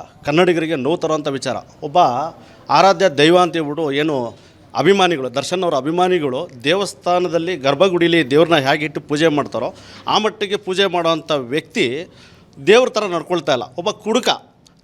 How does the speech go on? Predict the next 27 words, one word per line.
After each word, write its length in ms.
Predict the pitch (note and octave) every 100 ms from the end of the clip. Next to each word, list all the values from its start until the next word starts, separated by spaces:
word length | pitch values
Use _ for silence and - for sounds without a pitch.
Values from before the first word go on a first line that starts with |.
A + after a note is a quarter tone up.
| C3+
ದರ್ಶನ್ 380 | F3+ - B3 G#3
ಬಂದು 200 | G#3 G#3
ಒಬ್ಬ 140 | F#3
ದೊಡ್ಡ 280 | D#3+ D#3+ D#3+
ಕುಡುಕ. 440 | G#3 - F#3+ F#3+ D3 - _ _ _ _
ಈ 160 | E3 G3+
ವ್ಯಕ್ತಿ 380 | G3 G3 - A#3+ A3+ - _ _ _ _ -
ಹಲವಾರು 540 | G#3+ A3+ A3+ F3+ - F3
ಮಹಿಳೆಯರ 440 | F3 A3 A3+ G#3
ಜೊತೆ 260 | F3+ F3+ G3+ E3+
ಅಸಭ್ಯವಾಗಿ 440 | D3 F#3+ E3+ F#3+ F3
ನಡ್ಕೊಂಡಿದ್ದೆ. 380 | E3+ F3+ F3+ F3+
ಒಬ್ಬ 180 | D#3+ E3+ D3+ - - _ -
ಚಿತ್ರ 220 | E3 G#3+ F#3+ E3+ D#3
ಏನೋ 240 | E3 F3+
ನಾಯಕಿ 440 | E3 C#3+ E3+ G3 G3
ಆಗಿರ್ಬೋದು, 600 | F3+ F3 D#3+ D#3+ D3+ _ -
ಅನಿತಾನೋ 400 | C#3+ F#3 F#3 F3
ಅಂಕಿತಾನೋ 460 | D#3+ D3+ E3 E3+ E3
ಒಬ್ರು 220 | C#3+ D3+
ಇದ್ದರು, 360 | D3 D#3 D3 -
ಅವ್ರ 160 | F3+
ವಿಚಾರವಾಗಿ 440 | F#3 F#3 F3+ F3+ D3+
ಜೈಲಿಗೆ 260 | D3+ F3+
ಹೋಗ್ಬಿಟ್ಟು 240 | E3+ D3+ D3+
ಬಂದರು. 320 | D3 D#3 E3+ _ _
ಅದಾದಮೇಲೆ 880 | C#3 D3 F3 F#3 G3 F#3 F#3+ G3+ _